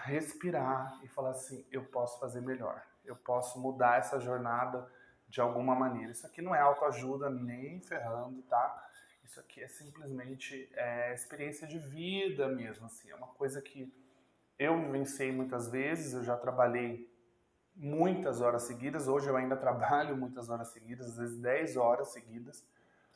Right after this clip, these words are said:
porém, eu sempre vou projetar algo melhor.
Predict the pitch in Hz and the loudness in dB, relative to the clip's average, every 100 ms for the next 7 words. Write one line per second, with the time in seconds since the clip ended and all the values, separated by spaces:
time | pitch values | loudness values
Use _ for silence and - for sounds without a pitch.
0 | _ _ _ - 156 139 147 170 151 - | _ _ _ 0 4 6 4 2 -4 -10
1 | _ 139 135 - 170 190 196 - 139 156 | _ -4 -4 -2 -2 -2 -6 -2 2 2
2 | - 151 139 156 - 127 120 127 - - | 2 0 0 -2 2 4 6 4 -4 -14
3 | _ _ - 135 123 131 139 139 139 120 | _ _ 10 12 12 12 6 2 2 2
4 | - - | 0 -4